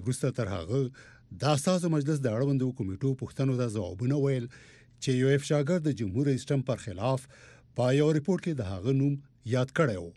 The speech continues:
د دغه رپورت پر اساس د امریکا جمهور رئیس د اوکراین له جمهور رئیس ولودومیر زیلنسکي څخه غوښتي وو چې د بایدن او د هغه د زوی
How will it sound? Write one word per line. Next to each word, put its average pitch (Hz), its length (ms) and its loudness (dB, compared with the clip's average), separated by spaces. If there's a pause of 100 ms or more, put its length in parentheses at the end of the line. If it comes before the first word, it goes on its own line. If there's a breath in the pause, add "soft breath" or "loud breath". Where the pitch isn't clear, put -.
(320)
د 151 160 6
دغه 185 220 4
رپورت 160 320 -2
پر 110 120 -2
اساس 131 380 -2
د 98 140 -4
امریکا 131 300 -4 (120)
جمهور 120 320 0
رئیس 143 200 0 (460 loud breath)
د 143 200 2
اوکراین 190 360 2
له 135 160 0
جمهور 135 360 2
رئیس 139 220 0 (300 loud breath)
ولودومیر 156 560 2
زیلنسکي 131 480 -2
څخه 95 320 -4
غوښتي 135 340 0
وو 127 140 0 (440 soft breath)
چې 104 280 -2
د 87 100 -12
بایدن 135 400 2 (460 loud breath)
او 165 100 4 (140)
د 98 140 -2
هغه 113 340 -2
د 110 180 0
زوی 143 140 2